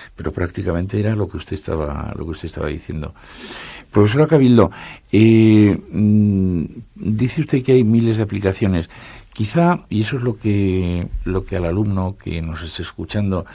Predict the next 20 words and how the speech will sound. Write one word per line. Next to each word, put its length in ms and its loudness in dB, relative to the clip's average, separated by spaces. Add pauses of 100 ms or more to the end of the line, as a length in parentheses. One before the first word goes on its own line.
(360)
le 120 -4
puede 220 0
interesar, 500 -2
que 100 -12
está 180 -6
estudiando, 640 -4 (420)
eh, 580 -4
química, 460 -2
por 160 -8
ejemplo, 480 -4 (360)
u 120 -2
otras, 580 -4 (460)
u 100 -6
otras 360 -4
ciencias, 480 -6 (500)
todo 180 6
esto 220 0
va 60 2
a 40 0
significar 640 -2